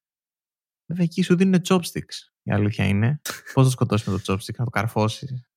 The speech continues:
Speaker 1: σαν άλλος, ε... Δεν ξέρω, Οδυσσέας.
Speaker 2: Ωραία. Περιμένω τις περιπέτειες του Αλέξανδρου, ε, κάνοντας το γύρο του κόσμου.
Speaker 1: Σε ογδόντα ημέρες.
Speaker 2: Και για να μην χρειάζεται να κάνετε εσείς το γύρο του κόσμου ή να δοκιμάσετε ζωντανό χταπόδι,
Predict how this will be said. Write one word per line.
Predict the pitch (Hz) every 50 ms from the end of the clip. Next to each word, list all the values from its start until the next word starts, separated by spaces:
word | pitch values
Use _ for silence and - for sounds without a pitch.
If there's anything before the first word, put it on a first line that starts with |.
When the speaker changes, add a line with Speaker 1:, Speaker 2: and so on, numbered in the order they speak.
| - -
Speaker 1:
σαν | 127 - 123 110 104 104
άλλος, | 101 104 104 101 101 98 - - 107
ε... | 101 101 101 101 101 104 104 104 107 104 117 123 - _ _ _ _ _ _ _ _ _ _ _ _
Δεν | - 107
ξέρω, | 110 - 98 101 98 107
Οδυσσέας. | 110 113 110 101 - 117 107 104 104 110 - - _ _ _ _ - -
Speaker 2:
Ωραία. | 151 147 139 131 110 113 113 - -
Περιμένω | - 147 135 139 147 160 175 180
τις | 160 160
περιπέτειες | 160 151 135 131 139 156 151 156 156
του | - 143
Αλέξανδρου, | 131 131 143 143 - 131 113 101 98 101 101 - - _ -
ε, | 117 120 120 120 120 117 117 120 120 117 117
κάνοντας | 113 - 131 135 135 131 -
το | - 123
γύρο | 117 127 127 123
του | 127
κόσμου. | 104 117 113 110 98 98 98 - - _ _ _ _ _ - - - - - -
Speaker 1:
Σε | - - - - 131
ογδόντα | 113 113 110 120 120 117
ημέρες. | 117 117 120 120 113 117 - - - - _ _ _ _ _ - 127 - - _ _ _ _ _
Speaker 2:
Και | - - 131
για | 123 127 127
να | 131
μην | 139 160 160
χρειάζεται | - 151 131 123 - 120
να | 113 110
κάνετε | 110 110 107 104 110
εσείς | 107 - - - 131 117 104 - - - - _ _
το | _ -
γύρο | 113 117 117 110 107 98
του | - 87
κόσμου | - 101 98 101 104 120 143 170 180 - - _ _ _ _ _ _ _ _ _
ή | - 139 123
να | 113 101
δοκιμάσετε | 101 95 - 101 101 98 101 - -
ζωντανό | 113 107 90 98 95 95
χταπόδι, | - - 107 - 123 131 143 143 170 180 190 - -